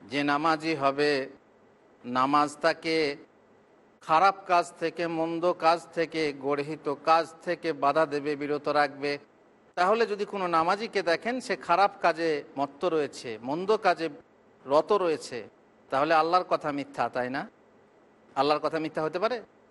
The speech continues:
অসম্ভব। আল্লাহর কথা মিথ্যা না। তাহলে এমন হলো কেন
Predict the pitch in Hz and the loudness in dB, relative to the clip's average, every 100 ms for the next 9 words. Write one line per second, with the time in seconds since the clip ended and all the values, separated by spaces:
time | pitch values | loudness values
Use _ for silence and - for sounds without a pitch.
0 | _ _ _ 131 - 123 104 95 _ _ | _ _ _ -12 -10 -10 -12 -16 _ _
1 | _ _ _ _ _ - 175 269 233 240 | _ _ _ _ _ 2 4 4 2 -2
2 | 240 208 - 180 135 - - _ _ _ | -2 -4 -2 -2 -2 -6 -14 _ _ _
3 | 147 180 190 226 202 254 262 | 0 2 2 2 4 4 4